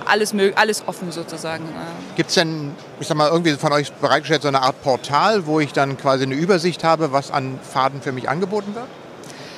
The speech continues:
Speaker 1: Äh, nee, die Pfade an sich erstellt das Unternehmen, äh, selbst.
Speaker 2: Ja.
Speaker 1: Das heißt, äh, wenn du einen Onboarding-Pfad, weil ich meine, klar, wir, wir bieten Blueprints an.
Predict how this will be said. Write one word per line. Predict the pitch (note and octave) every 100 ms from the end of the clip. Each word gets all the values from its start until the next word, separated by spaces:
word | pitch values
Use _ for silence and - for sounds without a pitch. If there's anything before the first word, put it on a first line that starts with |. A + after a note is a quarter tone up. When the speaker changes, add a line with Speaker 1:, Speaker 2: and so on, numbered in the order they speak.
| -
Speaker 1:
Äh, | - G#3 G#3
nee, | G#3
die | G3+
Pfade | - G3 A#3+ C#4
an | G#3+ G#3
sich | C4 D4 -
erstellt | - G#3+ A3 A3+
das | A#3+
Unternehmen, | A#3 G#3+ G#3 G#3 G#3 G#3 G#3 - -
äh, | F#3+ F#3+
selbst. | F3 D3+ - - - -
Speaker 2:
Ja. | C#3+ G2+ - -
Speaker 1:
Das | G3+ G#3
heißt, | G3+ G3+ -
äh, | G#3 G3 G3
wenn | G3
du |
einen | F#3+
Onboarding-Pfad, | F3+ A#3 A#3 G#3 G#3 A3 G3+
weil | F#3+ F#3+ F#3 - -
ich | G3
meine, | A3 G#3 G#3
klar, | G#3+ G#3+
wir, | G3 F3
wir | F#3+
bieten | F#3+ A3 G3+ G#3+
Blueprints | A3+ A#3+ A#3 G3 -
an. | - B3